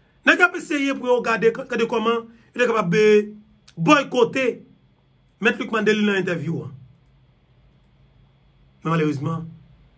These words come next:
li p ap kapab pou yo. E apre midi, m ap tou pwofite pou m envite nou. Sou chanèl Bousta John, n ap gen Info Beto Bousta John, sou chanèl Info Beto tou. An pil pawòl pou al pale. N ap live sou platfòm Bousta John,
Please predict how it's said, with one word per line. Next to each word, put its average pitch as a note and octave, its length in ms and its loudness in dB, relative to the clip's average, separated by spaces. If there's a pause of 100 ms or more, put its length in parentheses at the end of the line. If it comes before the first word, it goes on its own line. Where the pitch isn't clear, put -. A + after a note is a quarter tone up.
(140)
li C3+ 100 -2
p C#3 60 0
ap C3 120 -2
kapab G#2 260 -6
pou F#2+ 100 -14
yo. E2+ 140 -14 (500)
E A3 80 6
apre C4 240 2
midi, C4 160 -2
m A#3+ 80 2
ap A#3 80 -6
tou A3+ 120 -2
pwofite A3 280 2
pou G3+ 120 0
m G3+ 60 2
envite F#3+ 300 4
nou. G#3+ 180 -2 (1120)
Sou - 200 -4
chanèl G#3+ 280 4
Bousta C4 320 2
John, C#4+ 240 2 (1080)
n F3+ 80 2
ap E3+ 120 0
gen A#3+ 240 2
Info E4 240 2
Beto D4 300 2
Bousta D4+ 300 2
John, D4 280 6 (480)
sou - 160 -8
chanèl A#3 240 4
Info G3 160 0
Beto E3+ 240 0
tou. - 160 -18 (640)
An C4+ 180 -2
pil D#4 220 8
pawòl A#3 180 2
pou E3 100 -2
al D3+ 80 -6
pale. B2 260 -6 (360)
N G3 140 2
ap B3+ 180 0
live A#3 480 2
sou G#3 160 -6
platfòm G3 400 -2
Bousta B3 300 0
John, C#4 240 0